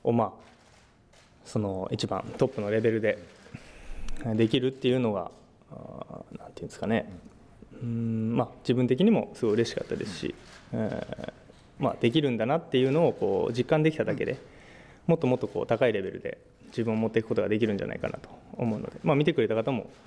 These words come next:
Speaker 1: 楽しんでくれたらいいかなと思って出てたので、まあ、結果はね、残念でしたけど、
Speaker 2: はい。
Speaker 1: まあ、またチャンスがあればね、やってみたいなっていう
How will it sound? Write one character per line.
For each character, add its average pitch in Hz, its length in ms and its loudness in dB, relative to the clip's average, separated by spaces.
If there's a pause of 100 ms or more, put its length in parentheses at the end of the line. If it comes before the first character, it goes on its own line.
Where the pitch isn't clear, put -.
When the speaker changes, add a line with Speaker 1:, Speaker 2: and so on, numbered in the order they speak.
(380)
Speaker 1:
楽 120 120 0
し 139 120 0
ん - 20 6
で 117 80 6
く - 80 2
れ 101 80 2
た 120 80 2
ら 110 80 4
い 110 40 4
い 107 40 0
か 113 80 0
な 110 140 2
と 98 80 0
思 107 140 0
っ - 20 -6
て - 220 -4 (100)
出 117 80 4
て - 80 -12
た - 100 -2
の - 100 -8
で、 - 200 -2 (480)
ま 143 60 4
あ、 - 20 4
結 - 180 0
果 139 60 6
は 139 80 4
ね、 127 80 0
残 117 160 0
念 110 100 -2
で - 80 -8
し - 60 -14
た - 80 -14
け - 80 -10
ど、 135 100 -4
Speaker 2:
は - 60 -4
い。 - 20 -14 (800)
Speaker 1:
ま 131 100 4
あ、 - 40 0
ま 110 100 2
た 123 100 4
チ 135 120 2
ャ - 20 4
ン 120 60 2
ス 107 100 -2
が 90 60 -2
あ - 40 -6
れ - 80 -12
ば - 60 -16
ね、 - 80 -16 (220)
や 98 60 -8
っ - 20 -8
て 107 100 -2
み 104 100 0
た 104 120 0
い 92 40 -2
な 101 80 -2
っ - 40 -8
て - 140 -12
い - 40 -6
う - 40 -10